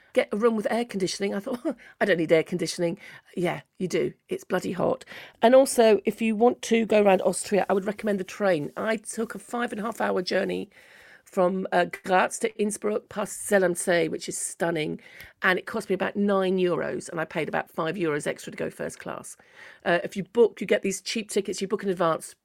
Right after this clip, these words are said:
Sparschiene, which you get on the Austrian, uh, uh, train line, uh, website. They're ridiculously good value.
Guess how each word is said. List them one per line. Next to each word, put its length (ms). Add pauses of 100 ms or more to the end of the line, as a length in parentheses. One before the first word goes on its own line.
(100)
Sparschiene, 840
which 160
you 60
get 140
on 60
the 80
Austrian, 540
uh, 200 (500)
uh, 180
train 480
line, 380 (100)
uh, 140
website. 540 (220)
They're 200 (320)
ridiculously 540
good 180
value. 380